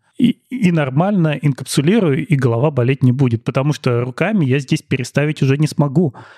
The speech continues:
Это где-то глубоко зашито внутри очень сложного сборщика,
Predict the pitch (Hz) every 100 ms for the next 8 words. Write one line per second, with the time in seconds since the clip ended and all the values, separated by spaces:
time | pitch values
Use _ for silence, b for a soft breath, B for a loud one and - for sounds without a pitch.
0 | B B 127 123 117 156 - 131 131 120
1 | 127 - 175 180 123 117 - 202 - 120
2 | 117 120 156 202 - 143 - 151 - 135
3 | 135 131 117 131 - 127 -